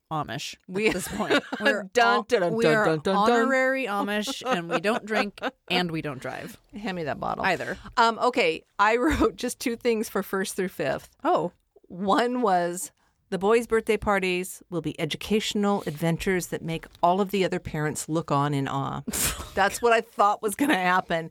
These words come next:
Speaker 1: Okay.
Speaker 2: But in actuality, I ended up with a young boy sitting at the bottom of a swimming pool while I planted seeds in hand-decorated pots as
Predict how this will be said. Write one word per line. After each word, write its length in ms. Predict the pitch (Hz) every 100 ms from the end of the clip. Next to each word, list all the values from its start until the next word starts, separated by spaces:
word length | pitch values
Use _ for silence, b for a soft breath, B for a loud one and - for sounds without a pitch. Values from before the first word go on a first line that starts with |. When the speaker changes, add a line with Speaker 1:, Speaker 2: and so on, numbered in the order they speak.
| -
Speaker 1:
Okay. 180 | - 208
Speaker 2:
But 140 | 220 196
in 140 | 190 -
actuality, 1200 | 185 196 - 226 233 440 494 190 160 143 160 - b b b b -
I 180 | 226 269
ended 280 | 254 214
up 140 | 196 190
with 120 | 202
a 40 | 196
young 380 | 170 160 196
boy 280 | 233 202 190
sitting 340 | 190 - 175 185
at 100 | 190
the 80 | 185
bottom 340 | 151 156 190
of 100 | 214
a 40 | 254
swimming 440 | - 226 202 190
pool 280 | 180 180 175
while 140 | 165 165
I 100 | 170
planted 420 | - 214 214 196
seeds 380 | - 277 269 202
in 100 | 160
hand-decorated 800 | 160 170 160 160 165 160 156 151
pots 420 | - 220 107 - -
as 340 | 175 165 -